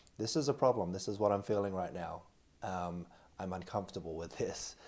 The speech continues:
Uh, I wanna give it to you, and I want your guidance and your wisdom on it." So,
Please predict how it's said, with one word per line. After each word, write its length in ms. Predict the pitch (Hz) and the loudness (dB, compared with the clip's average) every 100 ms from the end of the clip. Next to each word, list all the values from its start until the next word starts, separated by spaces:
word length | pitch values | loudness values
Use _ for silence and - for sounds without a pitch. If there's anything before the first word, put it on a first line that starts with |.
| - - | -18 -10
Uh, 120 | - 76 | -8 -2
I 100 | 98 | -2
wanna 260 | 95 104 104 | 0 -2 -2
give 240 | 101 110 | 0 0
it 120 | 101 - | 0 -2
to 100 | 104 | 0
you, 320 | 113 156 143 | 4 8 8
and 100 | 117 | 8
I 40 | |
want 320 | 110 110 110 104 | 6 4 2 0
your 360 | 107 101 98 95 - | 2 4 2 0 -6
guidance 420 | 104 90 101 101 | 0 0 0 -4
and 100 | 101 | -6
your 120 | 101 95 | -4 -2
wisdom 420 | 98 98 101 92 | -2 -4 -4 -4
on 140 | 120 | -2
it." 200 | 92 80 | -4 -8
So, 380 | - 98 92 | -6 -4 -4